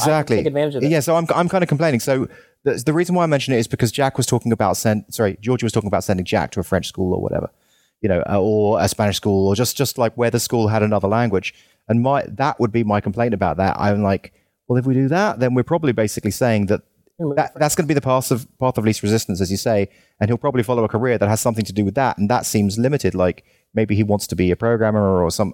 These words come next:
Speaker 1: other things if he didn't have that. See what I'm saying?
Speaker 2: Yeah, yeah. I mean, I'm,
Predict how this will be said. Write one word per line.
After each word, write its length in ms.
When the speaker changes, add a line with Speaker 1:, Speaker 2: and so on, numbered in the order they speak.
Speaker 1:
other 160
things 300
if 100
he 60
didn't 200
have 280
that. 260
See 120
what 40
I'm 60
saying? 200
Speaker 2:
Yeah, 200
yeah. 280
I 140
mean, 320
I'm, 240